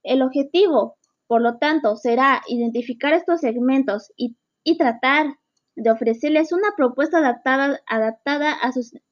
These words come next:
necesidades, por lo que tiene ciertas características de las cuales son, primero, que sean medibles. Debemos de poder medir el tamaño de cada uno de los segmentos, de lo contrario,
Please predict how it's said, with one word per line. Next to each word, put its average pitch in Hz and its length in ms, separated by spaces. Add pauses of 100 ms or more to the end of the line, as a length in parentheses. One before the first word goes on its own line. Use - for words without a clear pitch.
(140)
necesidades, 233 960 (720)
por 247 160
lo 240 120
que 240 120
tiene 320 300
ciertas 381 360
características 254 880
de 247 80
las 220 180
cuales 233 300
son, 294 340 (540)
primero, 254 640 (200)
que 226 140
sean 240 220
medibles. 233 580 (460)
Debemos 330 640
de 320 100
poder 240 340
medir 277 340
el 285 160
tamaño 240 440
de 233 180
cada 269 380
uno 262 260
de 247 100
los 220 160
segmentos, 240 720 (100)
de 226 120
lo 226 160
contrario, 254 680